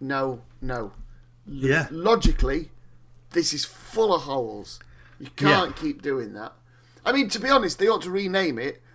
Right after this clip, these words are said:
Speaker 1: Lincoln Rhymes, Lucky Fucker. Because
Speaker 2: Yeah.
Speaker 1: clearly, th-, the shit that happens, the majority of it is based on coincidence, poor detective work,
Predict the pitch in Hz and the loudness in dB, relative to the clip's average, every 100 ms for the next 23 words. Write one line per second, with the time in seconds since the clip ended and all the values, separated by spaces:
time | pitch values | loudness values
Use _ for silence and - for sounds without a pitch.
0 | _ - 190 240 226 214 240 233 180 131 | _ -4 0 0 -2 4 6 8 6 0
1 | - _ 151 262 254 214 202 226 226 - | -4 _ 0 2 2 0 -4 0 0 0
2 | 135 - _ _ _ _ - _ - - | -6 -8 _ _ _ _ -20 _ -20 -14
3 | 190 233 214 - 185 202 131 - 269 294 | -2 2 2 2 6 6 4 -4 0 4
4 | 214 175 - - 214 196 202 - 269 202 | 6 4 0 -12 -6 0 0 2 0 2
5 | 196 196 202 151 117 170 - _ - 196 | 0 0 -4 -8 -8 -8 -12 _ -4 -2
6 | 196 247 262 196 139 120 165 180 185 208 | 2 6 6 6 -4 -4 -4 -4 -4 -2
7 | 202 - 185 190 - 185 214 247 - 160 | 0 0 -2 -4 -6 -4 -2 -2 -4 -4
8 | 123 147 - - - - 330 311 196 196 | -6 -8 -12 -20 -10 0 2 4 0 0
9 | 220 175 147 170 110 113 135 - | 0 -2 -2 -6 -6 -6 -4 -4